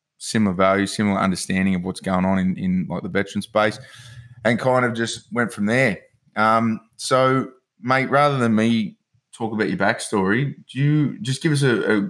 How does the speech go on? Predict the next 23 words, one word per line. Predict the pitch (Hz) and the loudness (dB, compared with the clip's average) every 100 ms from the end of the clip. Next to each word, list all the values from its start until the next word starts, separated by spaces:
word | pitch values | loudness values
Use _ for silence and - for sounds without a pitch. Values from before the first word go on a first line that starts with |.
| - | 0
overview | 98 107 117 101 | 0 0 2 0
of, | 95 | 0
like, | 98 - - _ _ _ _ _ 92 - 113 | -4 -8 -12 _ _ _ _ _ -20 -14 -4
who | |
you | 104 98 | -2 2
are, | 107 117 110 107 | 2 2 2 0
why, | 107 107 | 0 0
what, | 104 - - - _ _ - | -2 -8 -16 -16 _ _ -2
Army, | 107 113 113 110 110 - _ - | 0 2 2 0 -2 -10 _ -6
Open | 107 - 104 | -6 -4 -2
Arms, | 110 113 113 | -2 -2 -2
whatever | 110 107 | -4 -2
you | 101 | -2
wanna | 98 | -2
talk | 104 110 113 | -4 -6 -4
about, | 113 107 | -4 -4
mate? | 117 117 - _ _ - | -6 -8 -12 _ _ -4
Who | 143 131 | 0 2
are | 117 104 | 2 2
you? | - - | -4 -6
That's | 113 - | -6 -4
the | 101 | -4
question. | 101 95 - 85 | -2 -2 -4 -10